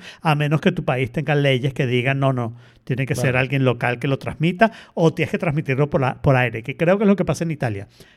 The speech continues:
Speaker 1: No me he metido mucho porque no vivo en Italia, no me interesa lo suficiente. Pero creo que es lo que pasa en Italia, que en Italia la rai tiene que transmitir la Fórmula uno. No, no, no puedes escoger a más nadie por ley comunista, ¿no?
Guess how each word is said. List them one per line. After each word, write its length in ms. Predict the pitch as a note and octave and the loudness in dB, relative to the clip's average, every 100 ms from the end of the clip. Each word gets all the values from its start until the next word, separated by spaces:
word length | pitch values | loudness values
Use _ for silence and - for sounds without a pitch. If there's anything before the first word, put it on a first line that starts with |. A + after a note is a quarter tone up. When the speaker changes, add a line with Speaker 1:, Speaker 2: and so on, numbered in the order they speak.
| _ | _
Speaker 1:
No 120 | C3+ | -2
me 40 | C#3+ | 0
he 40 | |
metido 260 | E3+ E3 D#3+ | 2 4 4
mucho 260 | F#3+ A#3+ | 4 2
porque 300 | A3+ B2+ A#2 | 0 -4 -10
no 180 | C#3+ A#2 | -6 -2
vivo 120 | B2+ | 0
en 80 | C#3 | 0
Italia, 360 | B2+ C#3 E3 - | 2 4 4 2
no 100 | C3 | -2
me 60 | B2 | -4
interesa 320 | A#2+ - C3 | -6 -8 -8
lo 60 | A2+ | -6
suficiente. 540 | A#2+ G2+ A2 - A2 - - - | -4 -6 -8 -14 -18 -20 -20 -6
Pero 220 | D3+ B2+ | 0 0
creo 160 | B2 D3 | 2 4
que 60 | D#3+ | 6
es 60 | |
lo 80 | F3+ | 6
que 80 | D#3 | 6
pasa 240 | C3+ - | -2 -6
en 60 | D3+ | -6
Italia, 360 | D3 B2+ D3+ F#3 | -4 -4 -4 -6
que 80 | |
en 60 | D#3 | -6
Italia 400 | A#2+ A2 B2+ D3 - - _ | -6 -4 -2 -2 -4 -20 _
la 140 | E3+ | 0
rai 220 | C#3 C3+ C#3+ | 2 2 2
tiene 240 | - E3 E3+ | 6 6 6
que 100 | F3 | 2
transmitir 400 | C#3+ A#2+ B2+ B2+ | -2 -2 -2 -4
la 100 | B2+ | -4
Fórmula 360 | C#3+ B2+ B2+ | -2 0 0
uno. 300 | A2 A2+ - _ _ _ _ | 0 -4 -12 _ _ _ _
No, 320 | A#2+ A#2 B2+ E3 | -2 0 -2 -2
no, 300 | B2+ A#2 C#3 | -2 -2 -2
no 160 | B2+ A#2 | -4 0
puedes 180 | B2+ | 4
escoger 300 | C3+ - G#2+ | 4 4 2
a 60 | A2 | 2
más 120 | A2+ | -2
nadie 300 | G#2 G2+ A2+ | -4 -6 -8
por 160 | - A#2 | -4 -2
ley 160 | A2 | -2
comunista, 540 | A2 C#3 A#2+ A2+ - - | 0 2 4 2 -4 -4
¿no? 140 | D#3+ | -4